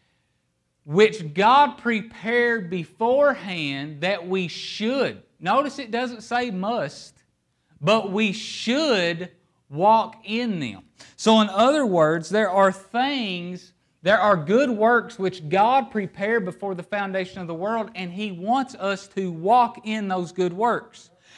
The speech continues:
Our salvation is not of good works, but it is for good works. All right?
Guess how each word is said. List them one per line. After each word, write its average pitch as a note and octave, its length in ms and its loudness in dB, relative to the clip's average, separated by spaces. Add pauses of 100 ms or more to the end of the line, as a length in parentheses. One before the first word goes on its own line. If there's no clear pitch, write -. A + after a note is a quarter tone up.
Our A3 180 8
salvation A3 720 4
is E3+ 260 -4
not F3+ 300 -2
of B3 300 2
good F#3+ 180 0
works, D#3+ 340 -4
but E3 220 -4
it F3 140 -4
is F3 200 -4
for G#3 300 0
good C3 240 -6
works. - 560 -18 (560)
All C#3 100 0
right? F3 280 4